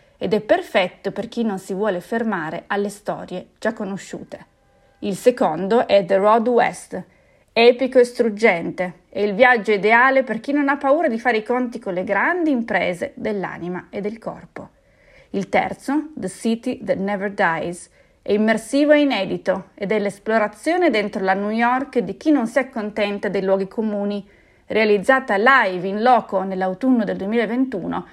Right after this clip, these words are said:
con interviste, reportage e racconti esclusivi. American Sueños è il quarto, travolgente e ispirato,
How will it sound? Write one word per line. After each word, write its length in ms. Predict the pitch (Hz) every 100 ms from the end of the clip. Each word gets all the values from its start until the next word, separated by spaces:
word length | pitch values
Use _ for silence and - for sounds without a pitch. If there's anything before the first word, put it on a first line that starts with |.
| - _
con 160 | - 220
interviste, 760 | 202 240 254 269 220 - -
reportage 840 | - 220 254 262 262 - 175 - -
e 80 |
racconti 460 | 214 202 208 196 190
esclusivi. 800 | 190 - 190 175 165 - 185 - _ _ _ _ _
American 560 | - 214 233 214 214 202
Sueños 760 | 208 262 233 247 311 415 - -
è 60 |
il 160 | 202 190
quarto, 680 | - 165 175 - 240 311 -
travolgente 760 | 208 170 175 170 214 190 175
e 60 | 175
ispirato, 720 | 170 - 202 170 156 - 240